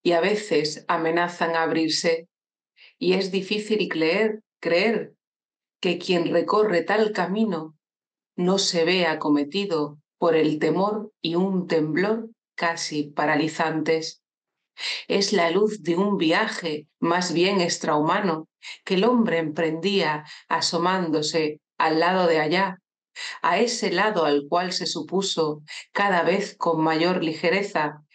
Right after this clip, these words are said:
que solo se asoman los místicos.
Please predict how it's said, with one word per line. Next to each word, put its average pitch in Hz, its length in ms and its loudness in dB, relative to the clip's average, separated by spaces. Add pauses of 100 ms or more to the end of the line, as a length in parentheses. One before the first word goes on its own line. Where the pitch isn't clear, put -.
(240)
que 175 160 -2
solo 226 380 2
se 165 140 0
asoman 156 680 -2 (220)
los 170 280 0
místicos. 165 840 -2